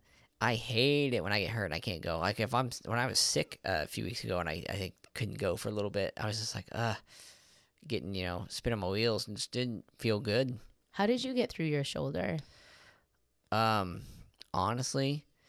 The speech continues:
Speaker 1: I watched a lot of, like, Ultimate Fighter <laughs> and, like, I kinda dialed into other things, other aspects that would help me improve. So for one thing, um,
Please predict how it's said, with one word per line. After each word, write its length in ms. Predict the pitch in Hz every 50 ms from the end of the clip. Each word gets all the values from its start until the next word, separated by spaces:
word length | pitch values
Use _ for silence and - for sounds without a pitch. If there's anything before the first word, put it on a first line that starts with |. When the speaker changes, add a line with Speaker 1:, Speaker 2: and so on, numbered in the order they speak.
| - - _ _ _ _ _ _ -
Speaker 1:
I 180 | 92 92 98
watched 460 | 107 110 104 101 95 - - - - -
a 120 | - 90
lot 520 | 87 85 87 92 92 87 82 80 78 - -
of, 280 | 82 80 80 - -
like, 220 | - 58 62 - - -
Ultimate 380 | - 98 95 - 101 - - -
Fighter 560 | - 73 67 71 76 87 87 120 131 127 - -
<laughs> 60 | - - - 285 240 196
and, 240 | 151 156 131 127
like, 320 | 120 120 113 104 - - - _ _ _ _ _ _ _ _ _ _ _ _ - - - - _ _ - - - - - - _ _ -
I 180 | 117 120 110 - 98 - - _ _ _ _ _ -
kinda 260 | - - 147 185 -
dialed 380 | 269 214 - 95 98 101 101 104
into 220 | 101 95 87 - - -
other 260 | 90 107 104 95 92
things, 600 | - - - - - 87 87 87 110 139 151 151 -
other 240 | - 117 120 104 - -
aspects 560 | - 90 95 - - - - - 87 82 - -
that 120 | - -
would 160 | 82 - -
help 200 | 110 127 95 - 71
me 180 | 104 98 82
improve. 440 | 76 - - - - - 78 73 -
So 120 | - 113
for 120 | 104 - 95
one 180 | 113 123 131 127
thing, 380 | - 123 117 110 107 107 92 -
um, 380 | - 71 78 80 78 78 76